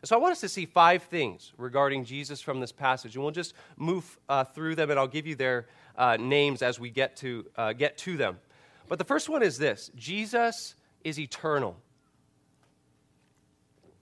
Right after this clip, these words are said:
Jesus is eternal. Let that land upon you. He never had a beginning.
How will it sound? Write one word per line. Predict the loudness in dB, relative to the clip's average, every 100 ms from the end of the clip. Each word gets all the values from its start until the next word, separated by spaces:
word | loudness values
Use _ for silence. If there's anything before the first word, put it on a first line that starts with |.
| _ _ _ _ _ -20
Jesus | -6 -4 0 2 2 0 -10 -16 _ _ _ _ -12
is | -10
eternal. | -10 -2 0 0 -4 -18 _ _ _ _ _ _
Let | 2 4
that | 4 2 2
land | 2 4 4 2 -2 -16 _
upon | -8 -2 -2 -2
you. | -6 -16 _ _ _ _ _ _ _ _ _
He | -6 -4
never | 2 4 4 2 0 -2 -8 _ _
had | 4 8 8 6 4 -4 -18 _ _ -12
a | -10
beginning. | -10 -10 -10 -12